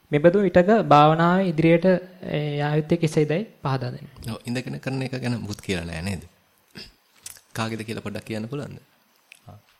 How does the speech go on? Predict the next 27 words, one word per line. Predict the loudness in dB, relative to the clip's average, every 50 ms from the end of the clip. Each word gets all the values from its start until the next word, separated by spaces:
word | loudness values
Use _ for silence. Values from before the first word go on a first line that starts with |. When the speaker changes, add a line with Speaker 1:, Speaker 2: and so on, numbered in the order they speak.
| _ _ _ _ -20 -20 -20 -20 -20 -20 _ -20 -16
Speaker 2:
එතකොට | -16 -16 -14 -14 -16 -14 -12 -14 -14 -14 -12 -12 -10 -8 -6 -6 -6 -8 -8
මෑනියෝ | -6 -6 -6 -4 -4 -4 -6 -6
ධාතු | -6 -6 -8 -8 -6
මනසිකාරණය | -6 -6 -6 -4 -4 -4 -4 -4 -4 -2 -2
බල | -2 -2
බල | -2 -4 -4
හිටියේ | -6 -4 -4 -4 -2
නේද? | -2 -2 -4 -6 -8 -16 _ _ _ _ _ _ _ _ _ _ _ _ -14
එතකොට, | -14 -12 -10 -8 -8 -8 -8 -8 -6 -6 -6 -6 -8 -10 -12 _
ම්ම්, | -14 -12 -10 -10 -8 -8 -8 -8 -8 -8 -8 -10 -10 -12 -14 -16 -16 _ _ _ _ _ _ _ _ _ _ _ _ -10
දැන් | -6 -4 -4 -2 -2 -2 -2 -2 -4 -4
සක්මන් | -6 -8 -6 -4 -4 -4 -4
භාවනාවේ | -2 -2 -2 -2 -2 -2 -2 -2 -2 -4 -6 -10 _ _ _
පොඩ්ඩක් | -8 -6 -6 -6 -4
ගන්න | -6 -8 -8 -8
කමන්නේ. | -12 -14 -12 -12 -12 -14 -16 -18 _ _ _ _ _ _
සක්මන් | -8 -8 -6 -4 -2 -2 -2 -2
භාවනාවේ | -2 -2 -2 -2 -2 -2 -2 -2 -2 -2 -2 -2 -2
යෙදෙනවා. | -2 -2 -2 -2 -4 -2 -4 -4 -6 -6
සක්මන් | -6 -8 -6 -4 -4 -4 -2
භාවනාවේදී | -2 -2 -2 -2 -2 -2 -4 -4 -4 -4
ධාතු | -6 -4 -4 -4
ලක්ෂණ | -4 -4 -6 -6 -6 -4
හොඳින් | -4 -2 -2 -2 -2
බල | -2 -2 -2
බලා | -2 -4 -4 -6
හිටියා. | -6 -6 -6 -4 -4 -4 -4 -8